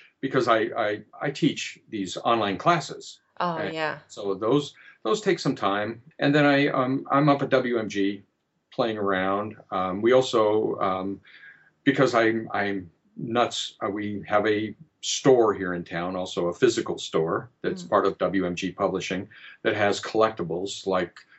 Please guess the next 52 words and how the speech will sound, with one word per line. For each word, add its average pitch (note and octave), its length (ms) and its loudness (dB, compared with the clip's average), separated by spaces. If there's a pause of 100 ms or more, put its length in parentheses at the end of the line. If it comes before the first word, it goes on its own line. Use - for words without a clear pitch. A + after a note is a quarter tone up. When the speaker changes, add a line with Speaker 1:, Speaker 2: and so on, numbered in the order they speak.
(120)
Speaker 1:
toys G2+ 680 4
and G#2+ 200 -6
comics G2 840 0
and G#2 400 -2
all A2+ 220 4
kinds G2+ 340 -2
of - 100 -4
stuff F2+ 220 -2
like F#2 160 -2
that, G2 140 0
cars G2+ 560 4
and G#2+ 180 -4 (320)
you G#2+ 140 2
name G2+ 260 4
it. F#2+ 160 -2 (500)
And G#2 400 0
so A#2 180 6
I'm A#2 280 4 (100)
constantly - 680 -2
in F2 100 0
and - 80 2
around F#2+ 320 2
out F2+ 180 4
there F#2 220 2
playing F#2+ 360 0
in F#2 100 0
the F2+ 80 -2
toys F2+ 540 4
and A#3+ 220 -2
Speaker 2:
<laughs> - 20 -20
Speaker 1:
playing F#2 200 -2 (260)
with - 140 -4
that. F#2+ 360 2 (200)
I F3 80 6
don't F3+ 200 6
run C#3+ 200 6
the G2+ 60 -6
store. G2 260 -2
I G#2+ 60 -2
have A2+ 140 -4
a G2 60 -2
wonderful G2+ 400 -2
manager F#2+ 600 -4
and F#2 340 -6
he F#2 240 -4
has G2 220 4
an G2+ 100 -2
assistant - 460 -4
running F#2+ 240 -2
the F2 60 -4
store. G#2 340 4
But G2 240 0